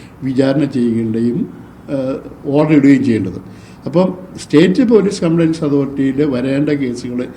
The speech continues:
എന്ന് പറഞ്ഞാൽ ഞാൻ നേരത്തെ പറഞ്ഞതുപോലെ ലോക്കപ്പ് ഡെത്ത്, റേപ്പ്,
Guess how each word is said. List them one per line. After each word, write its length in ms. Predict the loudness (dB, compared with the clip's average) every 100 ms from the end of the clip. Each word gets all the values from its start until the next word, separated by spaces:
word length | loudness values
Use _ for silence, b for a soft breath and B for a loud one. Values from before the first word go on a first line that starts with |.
| B B -6
എന്ന് 200 | -2 0
പറഞ്ഞാൽ 480 | 0 -2 -2 -2 -4 -8 -8
ഞാൻ 200 | -6 -4
നേരത്തെ 280 | -4 -4 -6
പറഞ്ഞതുപോലെ 580 | -6 -4 -6 -6 -4 -2
ലോക്കപ്പ് 500 | -2 -4 -6 -10 -8
ഡെത്ത്, 360 | -10 -8 -8 -8 -12 B B B B B -12 -6 0
റേപ്പ്, 460 | 0 0 -2 -4